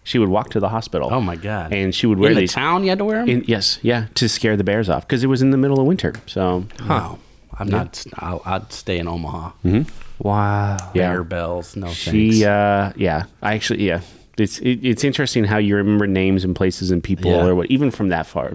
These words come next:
Speaker 1: from that long ba-, you
Speaker 2: Yep.
Speaker 1: know, ago. So,
Speaker 2: Wow.
Speaker 1: uh, Kenai River Brewing is open, uh, is closed on Monday,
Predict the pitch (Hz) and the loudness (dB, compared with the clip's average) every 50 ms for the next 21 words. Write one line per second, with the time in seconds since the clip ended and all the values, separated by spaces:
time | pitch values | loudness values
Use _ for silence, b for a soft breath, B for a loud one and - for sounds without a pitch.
0 | 90 92 - - 101 90 87 85 76 64 80 80 80 80 78 - - 90 92 95 | -10 -10 -6 -4 -2 0 0 0 0 -2 -4 -4 -4 -6 -6 -4 -2 0 0 2
1 | 101 127 156 - 90 87 85 62 - - - - - 87 82 - - - 90 87 | 2 0 -2 -4 -6 -6 -6 -6 -6 -10 -12 -6 -4 -4 -4 -4 -6 -8 -8 -6
2 | 87 87 78 78 b b b b - 95 92 90 87 - - - 139 135 135 139 | -6 -6 -6 -8 b b b b -2 -2 0 -2 -2 -2 0 0 2 2 2 2
3 | 135 139 143 131 131 123 107 120 127 131 131 127 123 113 107 - 98 120 - 123 | 2 2 2 2 2 2 2 2 2 4 4 4 2 2 2 2 0 0 2 2
4 | 113 113 110 113 110 - - - 98 92 95 92 90 - - 117 107 95 - - | 4 4 4 2 2 0 -2 -2 0 2 2 2 2 2 2 2 2 2 -2 -6
5 | - - 147 151 151 175 196 202 185 196 185 196 185 147 117 107 104 101 107 139 | -4 0 2 2 4 4 2 2 0 0 0 2 4 4 4 4 2 2 2 0
6 | 214 | -2